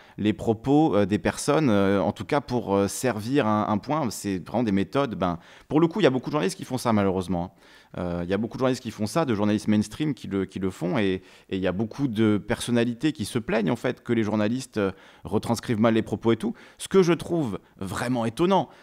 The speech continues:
c'est que quelqu'un, euh, d'extrême droite qui est toute la journée à dire que, voilà, les merdias, les journalopes ou les,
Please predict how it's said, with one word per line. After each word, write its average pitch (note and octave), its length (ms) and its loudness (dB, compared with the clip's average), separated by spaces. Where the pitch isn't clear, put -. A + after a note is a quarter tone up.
c'est - 240 -2
que - 100 -2
quelqu'un, D#3+ 760 0
euh, G#2+ 240 4
d'extrême B2+ 420 0
droite B2+ 520 2
qui - 100 -8
est G#2+ 40 -4
toute C3 200 -10
la C3 100 4
journée B2 300 2
à A2+ 80 4
dire A2 260 -2
que, A#2+ 100 -4
voilà, A2+ 280 4
les G#2+ 100 4
merdias, A#2 720 2
les A#2+ 140 2
journalopes B2+ 540 0
ou G#2+ 60 -2
les, A2 120 2